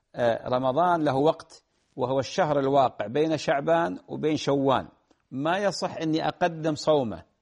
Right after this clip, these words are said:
لا الفرض الأداء، ولا أنني أفترض القضاء، ولا أنني أفترض القضاء. فإذا صمت رمضان وحصل، آه، أنك أفطرت لعذر، لسبب مثلًا شرعي، بعد ذلك تقضين في شوال،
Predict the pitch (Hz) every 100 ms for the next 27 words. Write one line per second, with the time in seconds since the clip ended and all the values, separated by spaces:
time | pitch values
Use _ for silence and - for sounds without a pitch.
0 | _ _ _ _ - 131 175 180 160 139
1 | 156 175 196 - - 131 135 135 160 180
2 | - _ _ _ - 135 175 202 190 185
3 | 185 180 196 - - 175 151 139 135 135
4 | 127 - _ _ _ _ _ _ 131 160
5 | 170 160 151 135 139 - 185 175 - 147
6 | - 131 104 - _ _ _ _ 175 202
7 | 190 151 - 202 160 151 143 135 127 110
8 | 107 - - 180 - 147 104 - _ _
9 | _ _ - 123 117 - 147 143 151 135
10 | - 170 143 135 127 127 156 131 - -
11 | _ _ _ - 120 127 - 156 131 110
12 | 131 117 107 107 147 156 117 123 151 _
13 | _ _ _ 190 151 131 127 170 - 196
14 | 190 208 160 175 180 190 196 175